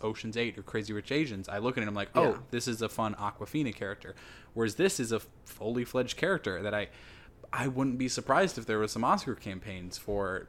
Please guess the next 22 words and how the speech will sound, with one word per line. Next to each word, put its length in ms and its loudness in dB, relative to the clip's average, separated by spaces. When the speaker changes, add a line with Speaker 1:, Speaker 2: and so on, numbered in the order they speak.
Speaker 1:
not 260 4
Speaker 2:
Oh, 80 6
I 40 6
Speaker 1:
only 260 4
Speaker 2:
definitely 280 -10
would 140 0
be. 60 -4
Speaker 1:
Awkwafina, 340 2
but 140 2
also 260 2
Lulu 300 -4
Wang. 420 -4
Um, 540 2
Speaker 2:
Mm-hmm. 300 -2
Original 340 -2
screenplay. 460 -8
Speaker 1:
Exactly. 560 0
Um, 440 2
Speaker 2:
Yeah. 80 0
Speaker 1:
ooh, 180 2
that's 200 -4
a, 180 -4